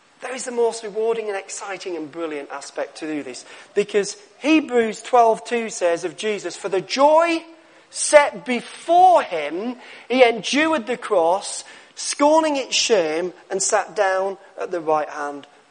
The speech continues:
of the throne of God." Obedience does this. Obedience results in a close relationship with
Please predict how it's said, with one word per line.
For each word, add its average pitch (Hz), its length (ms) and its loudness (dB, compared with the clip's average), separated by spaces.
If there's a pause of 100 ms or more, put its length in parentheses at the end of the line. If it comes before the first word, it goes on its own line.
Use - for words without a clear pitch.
of 135 140 -14
the 143 60 -12
throne 131 520 -12 (500)
of 131 160 -18
God." 117 400 -14 (760)
Obedience 277 640 0
does 220 280 -4
this. - 500 -4 (280)
Obedience 262 680 -2
results 226 560 -2
in 190 160 -4
a 185 60 -8
close - 720 -4
relationship 208 1120 -10
with 190 360 -8